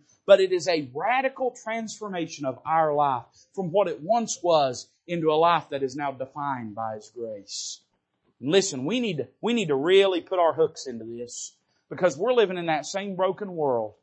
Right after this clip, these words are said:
that they were living in then. In fact, in many ways, that brokenness probably floats at the surface a little more even today than it did in their day. And so likewise, we need the grace of God in our lives.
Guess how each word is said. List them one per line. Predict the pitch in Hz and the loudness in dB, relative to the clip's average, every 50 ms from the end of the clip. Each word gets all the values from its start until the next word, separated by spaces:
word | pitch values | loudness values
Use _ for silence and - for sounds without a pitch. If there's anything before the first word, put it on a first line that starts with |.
| _ _ _ _ _ _ _ - | _ _ _ _ _ _ _ -4
that | 160 160 - | -4 -2 0
they | 156 170 170 | 0 0 0
were | 147 127 127 | 0 -2 -4
living | 123 127 123 120 127 127 120 120 | -4 -6 -6 -6 -8 -8 -8 -8
in | 123 123 131 127 | -8 -8 -8 -8
then. | 123 117 110 107 101 - _ | -8 -10 -10 -12 -14 -14 _
In | - 185 180 | -8 -6 0
fact, | 143 214 226 220 220 - | 4 6 6 6 4 0
in | 208 202 202 | -4 -2 -2
many | 214 226 220 | 0 0 6
ways, | 202 220 240 247 247 254 240 165 | 10 10 12 12 10 8 6 4
that | 220 226 220 - 160 | 4 2 2 4 6
brokenness | 208 247 269 262 269 269 247 262 262 - | 8 8 8 6 2 -4 -4 -4 -6 -4
probably | - - 247 247 247 240 233 - | -2 -2 -2 -2 -2 -4 -6 0
floats | 240 262 262 254 262 269 | 2 2 2 0 -2 -14
at | 262 _ | -18 _
the | 254 | -16
surface | - - - 208 180 147 - - 143 127 - - _ _ _ _ - | -12 -6 -4 -2 -2 -2 -2 -6 -8 -8 -10 -14 _ _ _ _ -2
a | 156 | 0
little | 165 185 202 190 | 2 2 0 0
more | 175 190 202 202 208 | -2 0 2 2 2
even | 202 220 196 220 220 | 2 0 -2 -8 -8
today | 170 196 202 175 175 165 147 131 117 113 113 _ _ _ _ - | -6 -4 0 2 4 4 4 2 -2 -4 -8 _ _ _ _ -4
than | 139 151 139 | -2 -2 -2
it | 139 131 135 139 | -2 -4 -4 -2
did | 135 135 131 | -2 0 0
in | 135 135 135 | -2 -4 -4
their | 135 135 135 135 | -4 -4 -4 -4
day. | 131 135 131 127 123 117 110 113 _ _ _ - | -2 0 0 0 -2 -4 -10 -14 _ _ _ -10
And | 190 170 - | -8 -6 -2
so | - 180 165 | 0 0 2
likewise, | 156 165 196 233 226 220 - 165 170 160 147 147 131 120 | 2 2 2 2 0 0 0 2 2 2 2 2 -2 -6
we | 165 196 | -10 -10
need | 202 190 170 147 | -8 -8 -8 -10
the | 127 127 | -10 -12
grace | 120 117 131 143 160 170 165 - | -8 -4 -4 -4 -4 -4 -8 -10
of | 185 175 - 123 | -14 -14 -8 -2
God | 143 143 135 127 120 107 104 _ _ _ _ _ - | 0 0 2 2 0 -4 -6 _ _ _ _ _ -12
in | 131 127 | -6 -4
our | 127 123 123 123 | -2 0 0 0
lives. | 123 127 127 127 123 120 120 117 | 0 0 0 0 -2 -2 -4 -6